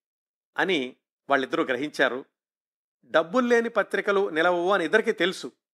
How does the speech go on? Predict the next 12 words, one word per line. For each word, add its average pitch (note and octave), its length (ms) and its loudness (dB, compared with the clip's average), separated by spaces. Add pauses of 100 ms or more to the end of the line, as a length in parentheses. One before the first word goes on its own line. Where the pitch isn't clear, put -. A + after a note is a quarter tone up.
(220)
కానీ G#3+ 160 -2
ఆ G#3 60 2
డబ్బులు D#3+ 340 0
ఎలా G#3 220 2
సంపాదించాలో G3 560 0
ఇద్దరికీ F3 340 2
తెలియదు. C3+ 340 -4 (840)
ఇట్లా E3 400 4 (440)
ఇద్దరి D3 360 0
జీవితాల్లోనూ F3+ 680 0
కొన్ని D3+ 240 -2
సామ్యాలున్నాయి. C#3 880 -2